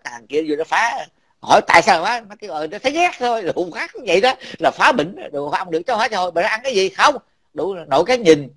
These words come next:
nội cái cuộc sống của Việt Nam mình hiện giờ đang phất lên, người người đều có xe, hoặc là những người mà có xe hơi, hoặc nhà cao cửa rộng là nó ghét rồi. Vậy là nó ghét rồi.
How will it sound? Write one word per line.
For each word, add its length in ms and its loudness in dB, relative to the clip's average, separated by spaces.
nội 160 0
cái 180 -8
cuộc 160 -2
sống 200 -4
của 80 -4
Việt 140 -4
Nam 180 -4
mình 120 -6
hiện 220 -2
giờ 200 4
đang 200 -2
phất 180 -6
lên, 200 2
người 300 2
người 240 2
đều 240 0
có 100 -2
xe, 320 -2
hoặc 200 0
là 120 2
những 280 -6
người 160 2
mà 80 -4
có 140 -4
xe 180 -2
hơi, 420 6
hoặc 160 0
nhà 280 -4
cao 180 2
cửa 240 -2
rộng 180 -2
là 220 4
nó 100 6
ghét 140 8
rồi. 460 4
Vậy 100 4
là 120 0
nó 120 -2
ghét 200 -2
rồi. 200 -10